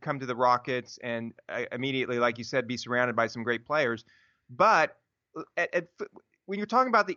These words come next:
Eastern Conference, you've got one opponent that you really need to beat. It's the Boston Celtics, okay? So if he goes to Philadelphia, he automatically sh-, shifts that there. I don't see, look, i-, in the Western Conference, you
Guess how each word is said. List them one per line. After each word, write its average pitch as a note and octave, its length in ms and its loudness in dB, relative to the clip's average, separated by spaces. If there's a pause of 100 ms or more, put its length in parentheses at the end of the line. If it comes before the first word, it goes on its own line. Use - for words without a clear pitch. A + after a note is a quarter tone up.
Eastern F3+ 280 -6
Conference, F3+ 560 -2
you've F3+ 120 -10
got G#3+ 240 2
one F#3+ 320 0
opponent G#3 560 -6 (140)
that D#3 160 -6
you E3 80 -6
really F3 300 2
need D#3+ 240 -4
to D3 80 -6
beat. D#3+ 340 -2
It's C3 220 -2
the C3+ 80 -8
Boston D3 420 2
Celtics, - 640 -2
okay? D#3 300 0
So D3+ 120 -2
if C#3 80 2
he F#3 80 -2
goes G3 200 4
to F3+ 100 -4
Philadelphia, D#3+ 760 2
he C#3+ 220 -4
automatically D#3+ 580 4
sh-, - 260 -14 (140)
shifts - 340 0
that D3+ 240 4
there. D3 260 4
I F3+ 80 6
don't G#3+ 200 2 (100)
see, G3+ 420 -8 (320)
look, E3+ 220 4 (120)
i-, D#3 220 -2
in D#3+ 80 -2
the D#3+ 80 2
Western G#3 360 4
Conference, F#3 680 0
you E3 120 -8